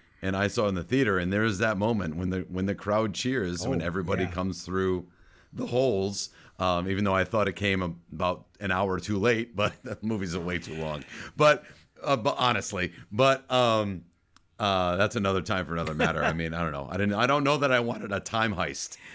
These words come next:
Speaker 1: for my, my last Avengers movie, but that's just me. But it was really cool when they all came out, and there was,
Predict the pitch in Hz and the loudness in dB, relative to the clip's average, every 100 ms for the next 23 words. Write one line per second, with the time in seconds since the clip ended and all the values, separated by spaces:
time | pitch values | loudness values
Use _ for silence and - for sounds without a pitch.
0 | - - 117 101 92 92 98 90 95 92 | -16 -4 0 2 2 0 0 2 2 2
1 | 101 90 98 92 78 82 85 107 143 165 | 0 0 0 0 0 0 0 0 2 2
2 | 175 127 127 120 - - - 135 147 147 | 2 0 0 0 -6 -20 -6 2 2 6
3 | 180 175 208 208 - 240 208 170 160 160 | 4 6 6 4 4 6 6 6 4 4
4 | 165 170 151 147 139 120 123 117 - - | 2 0 2 4 4 4 0 -2 -10 -2
5 | 120 127 123 120 - | 2 4 4 2 0